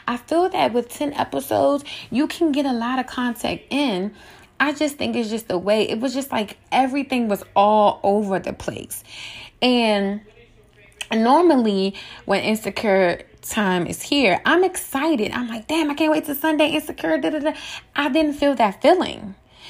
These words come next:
That feeling didn't come. Now, I'm not saying that it, it was so bad that I would never watch it again. No. I'm just saying that this season, there were some things that were just off. There were some things that just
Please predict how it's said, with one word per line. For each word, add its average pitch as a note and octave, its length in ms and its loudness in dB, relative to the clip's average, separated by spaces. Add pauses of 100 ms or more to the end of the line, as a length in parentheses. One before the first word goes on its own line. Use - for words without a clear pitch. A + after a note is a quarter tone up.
(160)
That G#3+ 240 0
feeling C4+ 280 2
didn't G#3+ 300 -2
come. - 460 -4 (420)
Now, A#3+ 380 2
I'm E4+ 220 2
not F4+ 220 0
saying B3 360 -2
that G#3+ 160 -2
it, - 200 -2
it G3 180 0
was F3+ 260 -4
so G#3 220 0
bad F3+ 300 2
that E3+ 100 0
I F3+ 140 2
would E3+ 160 0
never F3 320 0
watch E3+ 360 0
it E3+ 120 -6
again. E3 640 -4
No. F3 360 -2 (440)
I'm C#4 160 2
just C#4+ 240 -2
saying G3 400 -2
that E3+ 400 0
this B3+ 240 0
season, G3+ 500 -4
there F#3+ 180 2
were G3 120 -4
some F3+ 260 -6
things F3+ 380 -4
that D#3+ 160 0
were E3+ 80 -4
just D#3+ 360 -12
off. F3 400 4
There F#3+ 160 0
were F#3 100 -4
some F#3 280 -8
things F3 400 -4
that E3 220 -4
just F3 420 -2